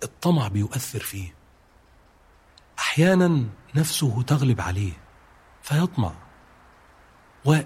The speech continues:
يأخذ هذا المال؟ لو فكر قليلًا لعلم أن رزقه سيأتيه. يعني لو كان مكتوب من رزقك أن يأتيك هذا المال،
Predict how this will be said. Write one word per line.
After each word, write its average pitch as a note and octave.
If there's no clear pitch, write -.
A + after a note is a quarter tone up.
يأخذ E3
هذا A2
المال؟ G#2
لو B2
فكر A#2+
قليلًا A#2
لعلم B2+
أن B2
رزقه B2+
سيأتيه. G2
يعني A#2
لو A#2+
كان E3+
مكتوب D3
من B2
رزقك A#2+
أن A2+
يأتيك A2+
هذا B2
المال، B2